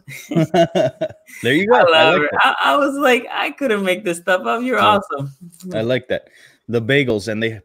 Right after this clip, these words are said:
Speaker 2: probably 'cause they have a lot of holes. I mean, I, I see, I see the way your daughter's thinking. I
Speaker 1: I mean,
Speaker 2: see
Speaker 1: they
Speaker 2: that.
Speaker 1: had that Oprah and
Speaker 2: Yeah.
Speaker 1: the, and, and the
Speaker 2: <laughs>
Speaker 1: stuff. <laughs> They
Speaker 2: That's
Speaker 1: had
Speaker 2: true.
Speaker 1: that bagel there starting
Speaker 2: Yeah.
Speaker 1: that record.
Speaker 2: Yep.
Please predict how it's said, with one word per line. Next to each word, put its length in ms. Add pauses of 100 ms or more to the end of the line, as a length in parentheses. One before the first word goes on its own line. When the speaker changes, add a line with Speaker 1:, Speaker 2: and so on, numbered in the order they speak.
(320)
Speaker 2:
probably 300
'cause 180
they 100
have 160
a 60
lot 160
of 80
holes. 480 (280)
I 100
mean, 260
I, 140
I 120
see, 280
I 100
see 200
the 220
way 140
your 120
daughter's 340
thinking. 360
I 80
Speaker 1:
I 40
mean, 140
Speaker 2:
see 40
Speaker 1:
they 240
Speaker 2:
that. 80
Speaker 1:
had 120
that 160
Oprah 440
and 100
Speaker 2:
Yeah. 160
Speaker 1:
the, 80
and, 140
and 220
the 100
Speaker 2:
<laughs> 60
Speaker 1:
stuff. 320
<laughs> 520
They 120
Speaker 2:
That's 60
Speaker 1:
had 100
Speaker 2:
true. 160
Speaker 1:
that 120
bagel 360
there 200
starting 500
Speaker 2:
Yeah. 80
Speaker 1:
that 100
record. 440 (320)
Speaker 2:
Yep. 260